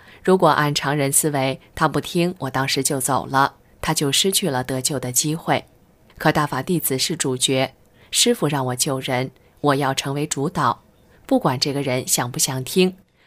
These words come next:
关键是我要让他得救。还有一次给一个亲戚讲真相，他是个村支书，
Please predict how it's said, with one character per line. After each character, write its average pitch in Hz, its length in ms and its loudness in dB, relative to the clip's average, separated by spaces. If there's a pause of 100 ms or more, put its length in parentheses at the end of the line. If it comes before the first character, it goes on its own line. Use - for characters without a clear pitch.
关 160 180 2
键 131 220 4
是 139 420 2
我 147 100 0
要 127 120 0
让 131 160 -4
他 147 120 -4
得 127 220 0
救。 175 340 2 (1160)
还 180 140 4
有 180 80 6
一 147 160 2
次 156 340 2
给 147 160 2
一 139 60 0
个 143 160 0
亲 165 240 2
戚 147 140 0
讲 139 220 -2
真 147 200 -4
相， 156 320 2 (380)
他 160 140 -2
是 147 140 0
个 135 140 0
村 151 220 -2
支 160 180 2
书， 165 340 4